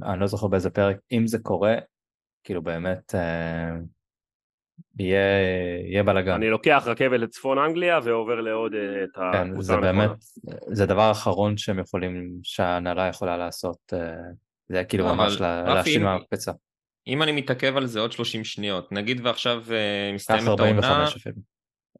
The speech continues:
Speaker 3: מסתיימת העונה, הניק, אה, מוכרים למישהו עם, אה, יותר כסף שמוכן ל-, לבזבז. את מי הוא יביא?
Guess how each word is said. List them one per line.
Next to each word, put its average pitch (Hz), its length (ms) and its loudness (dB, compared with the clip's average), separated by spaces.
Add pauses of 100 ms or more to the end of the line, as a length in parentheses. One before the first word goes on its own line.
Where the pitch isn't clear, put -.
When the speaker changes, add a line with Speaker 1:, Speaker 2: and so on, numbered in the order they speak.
(140)
Speaker 3:
מסתיימת 120 440 0
העונה, 123 460 2
הניק, 120 420 -2
אה, 98 120 -2
מוכרים 123 580 -4
למישהו 101 540 -4
עם, 92 180 -6
אה, 87 60 -4
יותר 101 460 -4
כסף 117 540 -4
שמוכן 92 500 -6
ל-, 92 180 -4
לבזבז. 87 720 -8 (100)
את - 140 -12
מי 123 100 0
הוא 139 160 -2
יביא? 90 280 -4